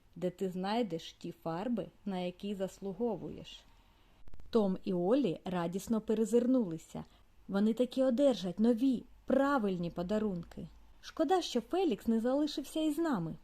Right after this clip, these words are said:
промовив Том до Олі. «Цей пан точно полагодив би його поламаний годинник». «Нічого, зараз ми отримаємо свої подарунки і знайдемо Фелікса», відповіла Олі.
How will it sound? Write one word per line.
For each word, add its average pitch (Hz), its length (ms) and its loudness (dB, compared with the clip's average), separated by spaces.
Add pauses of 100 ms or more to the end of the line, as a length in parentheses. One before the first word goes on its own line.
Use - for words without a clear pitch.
(100)
промовив 202 500 2
Том 277 280 0
до 208 220 2
Олі. 185 320 -4 (280)
«Цей 262 200 6
пан 330 320 0 (120)
точно 311 440 2
полагодив 254 640 2
би 196 140 0
його 202 220 0
поламаний 214 580 2
годинник». 277 560 -2 (840)
«Нічого, 190 500 -2 (140)
зараз 302 320 0
ми 330 140 2
отримаємо 240 580 2
свої 247 380 0
подарунки 247 760 -4
і 226 120 0
знайдемо 226 520 0 (100)
Фелікса», 202 540 -6 (120)
відповіла 180 600 -2
Олі. 175 360 -6